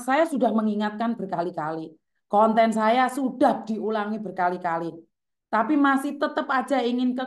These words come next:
Kamboja. Silakan. Kalian pingin bekerja di sana jadi admin. Katanya bilang iri ngomong bos. Aduh. Saya jegek kalau saya dibilang iri itu.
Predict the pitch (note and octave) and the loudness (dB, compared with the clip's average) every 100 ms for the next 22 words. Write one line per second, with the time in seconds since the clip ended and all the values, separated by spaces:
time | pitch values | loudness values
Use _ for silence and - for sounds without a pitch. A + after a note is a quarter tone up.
0 | B3 A#3+ A3 G3 G#3+ F#3+ - - _ _ | -2 0 0 -2 -2 -2 -4 -12 _ _
1 | _ _ - F#4+ F#4 F4+ E4+ A3+ - - | _ _ -2 0 2 0 -2 -4 -8 -16
2 | _ _ _ _ _ _ _ _ _ _ | _ _ _ _ _ _ _ _ _ _
3 | _ _ _ _ _ _ _ _ _ - | _ _ _ _ _ _ _ _ _ -12
4 | B3 C#4+ D#4 B3 C#4 D4 C4+ A#3+ C4+ C4+ | -6 -4 -4 -4 -6 -6 -6 -6 -4 -4
5 | A#3 A3+ B3 C4 A#3+ G3+ G#3 G3 G#3+ A3 | -4 -4 -2 -2 -4 -6 -6 -6 -6 -4
6 | G3+ F#3 - _ _ _ - A#3 A3+ A#3 | -4 -6 -14 _ _ _ 0 2 2 2
7 | C4 - A3+ A#3 A3 G#3+ A#3+ B3+ C4+ C4+ | 0 -2 0 0 0 -4 -4 -4 -2 0
8 | C4 B3+ C4 C4 - A#3+ A#3 A#3 - F#3+ | 2 2 2 0 0 0 0 -4 -12 -8
9 | A3 A3 A#3+ B3 B3+ B3+ B3+ C#4 C4+ - | -8 -6 -4 0 0 0 0 0 -2 -4
10 | _ _ _ _ _ _ _ _ _ A3+ | _ _ _ _ _ _ _ _ _ -4
11 | A3 A3 G3 F#3+ - B3+ B3+ - G#3 G3+ | -4 -2 -2 -2 0 2 0 -2 -2 -2
12 | G#3 G3 F#3+ G3 G3 F#3+ F#3 G3 F3+ F#3 | -4 -6 -4 -2 -2 -4 -12 -10 -8 -4
13 | F3+ D#3 D#3 - | -4 -4 -6 -10